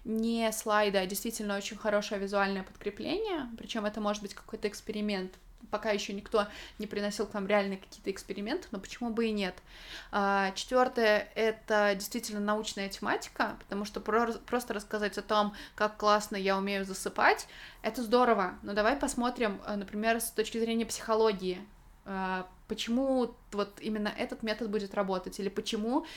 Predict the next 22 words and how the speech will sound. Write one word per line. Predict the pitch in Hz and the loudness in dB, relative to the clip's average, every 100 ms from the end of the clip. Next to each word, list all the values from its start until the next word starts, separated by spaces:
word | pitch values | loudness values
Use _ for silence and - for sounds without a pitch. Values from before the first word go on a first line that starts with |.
| - - | -16 -8
э, | - 202 - | 0 2 2
он | 220 | 2
работает | 220 208 262 240 | 4 4 4 2
в | 202 | 2
данном | 208 208 202 | 2 2 0
с-, | 196 - | -6 -8
в | 196 | 0
данном | 208 214 202 | 2 2 -2
случае, | 254 277 220 | -4 -4 -2
что | 226 220 | -2 0
происходит | 208 202 208 220 | 0 2 2 2
в | 220 | -2
твоей | - 196 196 | -4 -2 -2
голове. | 190 196 185 180 185 - - - - - - | 0 0 2 -2 -4 -10 -14 -16 -16 -14 -4
Эм, | 196 196 190 185 - - - - - - | 0 0 0 -2 -8 -20 -20 -20 -20 -8
ну | 233 254 262 | 0 4 4
и | - 240 226 214 | 2 0 2 2
пятое — | 220 285 320 320 277 262 | 4 4 6 6 6 4
это | 220 220 - 208 202 196 - | 2 -2 0 4 4 4 0
эмоциональность | 208 220 208 254 285 247 | -4 -2 2 4 2 0
и | |
подготовка. | 202 185 202 - - - | -6 -4 -4 -6 -10 -16